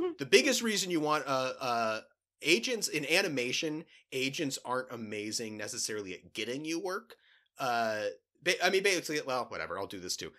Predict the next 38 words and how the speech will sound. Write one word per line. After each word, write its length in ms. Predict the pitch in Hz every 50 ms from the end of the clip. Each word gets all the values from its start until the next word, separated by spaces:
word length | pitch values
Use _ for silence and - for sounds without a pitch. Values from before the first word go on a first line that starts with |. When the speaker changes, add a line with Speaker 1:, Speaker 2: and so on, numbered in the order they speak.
| - -
Speaker 2:
Okay, 260 | 170 170 160 117 - - _ -
so 300 | - 196 160 117 - -
here's 220 | - 208 202 196 214
the, 60 | 226
Speaker 1:
Yeah, 180 | 214 208 196 196
Speaker 2:
here's 160 | 233 254 233
Speaker 1:
yeah, 140 | 254 247 240
Speaker 2:
the, 40 | 240
Speaker 1:
yeah. 100 | 226 220
Speaker 2:
here's 160 | 214 254 226
the 100 | 233 233
deal 240 | 185 214 202 185 180
if 120 | 165 165 -
you're 120 | 156 147
a 60 | 139
writer. 380 | 127 127 113 104 98 82 - - _ -
There's 220 | 143 127 - -
three 240 | - 226 208 214 208
things 340 | 220 214 180 175 160 - 175
you 80 | 165
could 160 | 143 160 139 135
have. 340 | 139 123 104 85 82 - - - - - - -
You 120 | 143 139
could 120 | 135 147 127
have 140 | 135 117 110
an 80 | 117 113
agent, 400 | - 180 185 185 190 190 180 -
you 60 | 147 143
could 100 | 147 127
have 80 | 120 120
a 60 | 117
manager, 500 | 123 139 147 151 151 143 156 147 143 135
or 80 | 123
you 100 | 120 120
could 120 | 117 131 117
have 80 | 113
a 60 | 110 110
lawyer. 380 | 104 101 98 87 78 78 -